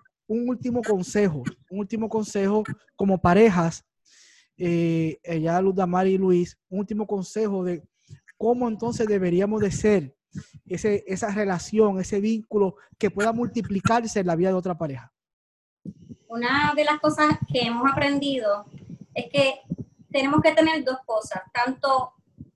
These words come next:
Speaker 2: una relación con Dios que, en la que tengamos experiencias espirituales, que podamos ver a Dios, podamos escucharlo, puedan desarrollarse los dones espirituales y tener la palabra.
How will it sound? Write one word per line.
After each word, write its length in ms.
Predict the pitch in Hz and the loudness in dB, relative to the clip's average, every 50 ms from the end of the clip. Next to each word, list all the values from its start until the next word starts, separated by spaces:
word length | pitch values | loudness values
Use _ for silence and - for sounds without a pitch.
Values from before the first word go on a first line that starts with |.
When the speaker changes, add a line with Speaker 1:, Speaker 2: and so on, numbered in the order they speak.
| - - _ _ _ _ _ _ _ - | -20 -20 _ _ _ _ _ _ _ -8
Speaker 2:
una 240 | - 262 269 302 311 | -4 0 2 2 2
relación 600 | 320 320 302 302 302 302 - - 302 294 311 311 | 2 2 2 0 0 -2 -4 -6 -4 -4 -4 -4
con 320 | - 294 302 285 277 262 233 | -4 -6 -8 -8 -8 -10 -10
Dios 260 | 247 277 285 277 254 247 240 _ _ | -10 -8 -6 -6 -6 -8 -10 _ _
que, 180 | - 240 220 220 214 214 208 202 202 - - | -16 -12 -12 -12 -12 -12 -12 -14 -14 -14 -12
en 60 | 233 233 | -8 -6
la 120 | 220 220 | -6 -6
que 100 | - 247 | -8 -10
tengamos 560 | - 233 233 226 220 233 240 262 277 302 302 | -12 -12 -12 -2 2 2 2 4 2 2 0
experiencias 580 | 302 294 - - 247 240 240 247 262 - 311 285 277 | -2 -2 0 0 0 0 0 -4 -6 -4 -4 -4 -6
espirituales, 760 | 269 - 285 262 247 - - 254 254 165 - - - - - _ - - - _ - - - _ _ _ _ _ | -6 -8 -10 -12 -12 -10 -4 -2 0 0 0 -2 -4 -8 -14 _ -20 -20 -20 _ -20 -20 -20 _ _ _ _ _
que 100 | - 233 | -12 -10
podamos 460 | 233 220 220 226 226 220 262 294 294 - | -10 -8 -2 0 2 2 2 0 -2 -2
ver 180 | 269 269 277 | -2 0 2
a 100 | 294 294 | 2 0
Dios, 180 | 277 262 254 262 254 | 0 -4 -8 -12 -10
podamos 320 | - 214 202 214 208 233 262 311 | -10 -10 -10 -10 -10 -8 -10 -10
escucharlo, 640 | 302 - 294 294 - - 277 233 226 233 233 240 233 233 - | -10 -10 -12 -14 -8 -6 -4 -4 -4 -6 -8 -10 -14 -14 -14
puedan 300 | - 220 226 226 262 277 | -12 -10 -8 -8 -6 -6
desarrollarse 640 | 262 262 - - 247 240 247 233 233 214 220 - - | -8 -6 -6 -6 -6 -6 -8 -8 -8 -8 -10 -10 -12
los 120 | 262 262 262 | -12 -10 -10
dones 280 | 269 269 262 269 269 | -8 -8 -8 -8 -10
espirituales 760 | 269 - - 285 269 262 - 294 294 277 262 240 214 220 - _ _ _ _ _ _ _ _ _ _ | -12 -14 -14 -16 -14 -8 -2 0 0 0 0 -2 -6 -14 -20 _ _ _ _ _ _ _ _ _ _
y 360 | - 294 285 277 269 262 - _ _ _ - - - - - _ | -6 -2 0 0 0 0 -2 _ _ _ -20 -18 -16 -18 -6 _
tener 260 | - 277 262 269 302 | 0 0 0 2 2
la 120 | 330 302 | 2 2
palabra. 520 | 302 247 226 220 214 220 208 - - - | 2 0 0 -2 -2 -2 -4 -6 -12 -16